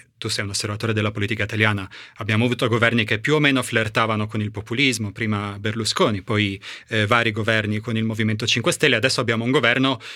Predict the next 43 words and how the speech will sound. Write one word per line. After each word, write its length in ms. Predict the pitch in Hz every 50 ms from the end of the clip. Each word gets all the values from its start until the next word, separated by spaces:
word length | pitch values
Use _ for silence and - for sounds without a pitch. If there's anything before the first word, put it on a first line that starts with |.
| - - - -
che 240 | - 127 123 - -
non 220 | 131 135 139 139
so 100 | - 214
se 120 | - - 139
definirei 380 | 120 113 - 117 110 113 117
populista, 520 | 113 - 107 - 117 110 107 101 - - 107
è 40 |
proprio 220 | 101 156 - - 123
un 60 | 107
governo 320 | 110 113 127 120 117 107
di, 160 | 104 104 104 - _
di 100 | - 120
destra, 440 | 113 175 151 - - - - - -
con 160 | - - 113 107
alcuni 240 | 110 - 131 139
elementi 400 | 143 117 113 110 120 135 135 170
di 120 | 135 110 101
destra 480 | - 110 110 107 - - - 110 104 - - - - _ _
piuttosto 420 | - 107 110 - 123 110 - -
spinta, 420 | 110 - - 233 180 110 - - 107
piuttosto 420 | 107 110 107 - 113 107 - 117
risoluta. 540 | 110 107 - - 120 151 131 110 - 101 107 - - - - - - -
Eh, 420 | - 127 120 113 110 110 107 113 120
nel 160 | 117 107 113
Regno 240 | 120 123 120 120 127
Unito 340 | 143 185 160 - - 113
Boris 280 | 104 101 101 107 107 92
Johnson 500 | 104 135 131 131 131 - - 143 131 123
era 140 | 113 107 110
un 80 | 107
altro 240 | 113 127 - - -
che 100 | 107 123
flirtava 560 | 113 - 123 113 107 107 - 151 135 120 113
con 140 | 107 117 113
il 100 | 113 104
populismo, 640 | - 120 110 - 123 120 113 104 101 120 117 117 113
anzi 260 | 101 98 101 - 123
era 100 | 104 101
un 260 | 95 _ _ - 110
populista 500 | 104 117 110 120 117 113 107 - - 104
fatto 220 | 104 - 117 -
e 40 | 160
finito, 420 | - - 143 117 107 - 143 120